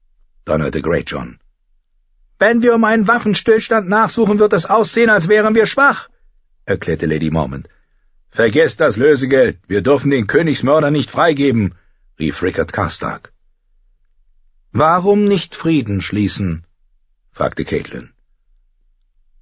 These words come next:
Die hohen Herren sahen sie an, doch waren es Robs Blicke, die sie spürte, nur die seinen. „Milady,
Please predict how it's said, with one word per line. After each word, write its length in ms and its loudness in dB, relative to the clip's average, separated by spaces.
Die 100 -6
hohen 320 -2
Herren 340 -2
sahen 240 -2
sie 140 -4
an, 320 -4
doch 180 -4
waren 260 0
es 140 -4
Robs 360 -4
Blicke, 340 -6
die 180 -6
sie 60 -4
spürte, 500 -4
nur 220 -2
die 140 -2
seinen. 460 -10
„Milady, 640 0